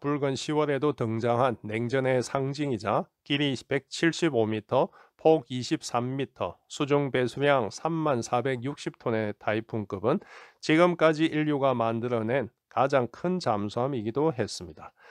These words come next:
타이푼급 뒤를 이어 더 큰 잠수함이 등장할지 잠수함계에는 큰 관심거리였습니다. 타이푼급 뒤를 잇는 러시아 에스에스비엔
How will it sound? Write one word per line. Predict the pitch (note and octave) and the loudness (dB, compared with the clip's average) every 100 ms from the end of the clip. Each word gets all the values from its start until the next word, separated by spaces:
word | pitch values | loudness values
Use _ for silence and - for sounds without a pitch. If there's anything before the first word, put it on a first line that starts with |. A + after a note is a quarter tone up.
| - _ - | -20 _ 4
타이푼급 | C#3+ E3 E3 F3+ E3+ F3 - | 6 6 2 -2 2 0 0
뒤를 | B2+ C#3+ C#3+ | 0 0 0
이어 | C#3+ G#2+ C#3+ E3 | 0 2 2 0
더 | A#2 C3+ | 0 -2
큰 | - E3+ E3+ | 0 -2 2
잠수함이 | C#3 B2+ C#3 C3 C#3+ D3+ D#3 | 2 2 0 2 2 2 0
등장할지 | A#2+ A2+ B2 A2 G#2+ - D3+ A2 | -2 0 0 0 -2 -4 -6 -6
잠수함계에는 | - A2 A2 A#2 A2 G#2+ A2 G2+ F#2+ C3+ - | -4 -4 -2 -2 -2 -2 -4 -4 -6 -6 -8
큰 | - D#3+ D#3+ | -6 -4 -2
관심거리였습니다. | B2+ G2+ G#2 A2 G#2 A#2 C3+ D3 G2 - E2+ - - _ - - - _ | -2 -2 -4 -6 -4 -4 -4 -4 -6 -10 -14 -18 -20 _ -20 -20 -20 _
타이푼급 | C3+ D#3 D3+ F3+ E3+ E3+ D#3+ | 4 4 4 2 4 4 4
뒤를 | C3+ C#3+ C3+ | 0 0 0
잇는 | A#2 B2 A2+ D#3 - | 0 0 0 -2 -6
러시아 | G#2+ A#2 A2+ C#3 B2+ A#2 | -2 -2 -2 2 2 2
에스에스비엔 | A#2+ A2+ B2 A2+ A2 B2 B2 G2+ G#2+ | 0 -2 -2 -4 -6 -4 -2 -2 -4